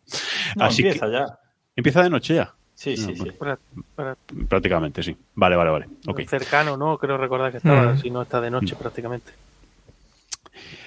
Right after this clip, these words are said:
Speaker 2: Eh, y bueno, como la apuesta ya la hemos hecho antes de quién va a ganar la carrera, pues no, no digo, no digo más. Eh, y acabamos con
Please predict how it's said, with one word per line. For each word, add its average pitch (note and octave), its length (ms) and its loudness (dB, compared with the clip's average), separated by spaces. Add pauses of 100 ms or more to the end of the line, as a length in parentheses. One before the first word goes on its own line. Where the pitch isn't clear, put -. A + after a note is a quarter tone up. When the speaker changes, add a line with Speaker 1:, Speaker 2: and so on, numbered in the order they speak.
(640)
Speaker 2:
Eh, C3+ 400 8
y B2 40 6
bueno, A2 300 4
como A#2+ 200 0
la A2+ 80 8
apuesta B2+ 300 6
ya A#2+ 80 8
la A#2 60 6
hemos A2+ 180 2
hecho A2 180 2
antes A2+ 540 2
de G2+ 160 0
quién G2 180 0
va F#2+ 220 4
a F#2 40 2
ganar F#2+ 220 0
la F#2 80 0
carrera, F#2 340 0
pues E2+ 220 -8
no, D#2+ 340 -8
no E2+ 300 -4
digo, D#2+ 360 -4
no G#2 260 6
digo F#2+ 200 2
más. - 400 0 (640)
Eh, C#3+ 380 4
y D#3+ 160 4
acabamos A3 1000 2 (600)
con A2+ 1120 4